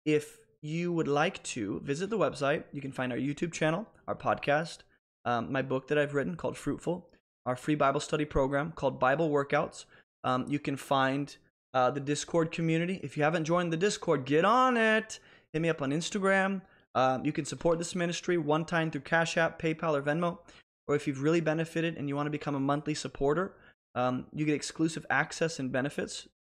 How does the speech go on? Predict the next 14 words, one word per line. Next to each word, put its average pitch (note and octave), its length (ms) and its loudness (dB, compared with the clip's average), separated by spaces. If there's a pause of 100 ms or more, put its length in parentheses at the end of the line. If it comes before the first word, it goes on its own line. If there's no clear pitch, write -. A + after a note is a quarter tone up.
(320)
Uh, C#3 300 4
the D#3+ 100 0
Zoom G3 320 2
info D#3 540 2
is, D3 200 0
if D#3+ 120 -4
you F3 80 -4
click G#3+ 220 0
my G3+ 120 0
TikTok - 560 0 (340)
profile D#3+ 360 4
picture, D#3 460 0 (460)
click - 300 2
it, - 300 0